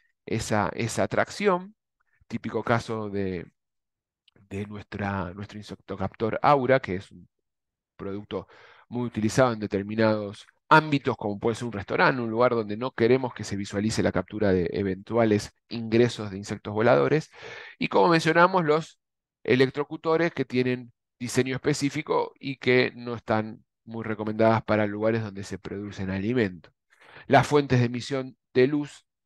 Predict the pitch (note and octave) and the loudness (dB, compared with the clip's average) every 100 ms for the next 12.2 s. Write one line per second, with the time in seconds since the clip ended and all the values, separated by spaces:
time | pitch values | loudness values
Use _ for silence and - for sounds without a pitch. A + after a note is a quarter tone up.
0 | _ _ A#2 A2+ B2+ F#3+ A3+ B3+ A#3 B3 | _ _ -10 -6 -2 2 4 4 2 0
1 | A#3+ - _ _ _ A#2+ A#2 A#2+ B2 A2 | 0 -4 _ _ _ -4 2 2 2 -2
2 | A#2 A#2+ B2+ C3+ C3+ C#3+ D3+ - _ D#3 | 0 0 0 -2 0 -4 -4 -8 _ -8
3 | E3+ D#3 D3 - D#3 D3+ D3+ _ _ _ | -6 -10 -12 -2 0 0 -2 _ _ _
4 | _ C3 B2+ C#3+ C#3 C3+ D3 F#3 E3+ F3 | _ 2 6 6 6 4 2 2 2 -2
5 | G#3+ - C3 C#3 C3 B2 B2 C3 - D3 | -6 -10 0 4 4 4 -2 -2 0 2
6 | D#3+ F#3 F#3 - _ _ E3+ E3+ F#3+ - | 4 6 4 2 _ _ -4 -4 -8 -10
7 | E3+ E3+ F#3 F#3 _ _ _ - C#3 C3+ | -6 -6 -4 -6 _ _ _ 2 2 4
8 | D#3+ D#3+ D3+ - C#3 C#3 D#3 D#3+ - C3+ | 4 4 4 4 4 4 2 0 2 -2
9 | B2+ C3+ C#3 C3+ C3+ - A#3 E3+ G#2+ A#2 | -2 -4 -8 -8 -8 -6 2 2 4 -4
10 | G#2+ A#2+ A2+ A2 A2+ A#2+ A#2 _ _ - | 0 -2 0 -2 0 -2 -4 _ _ -6
11 | A2+ A2 - A2 G#2+ - G2 G2 G2+ F#2 | -2 -2 0 0 0 -2 -4 -4 -8 -10
12 | C2 - | -10 -16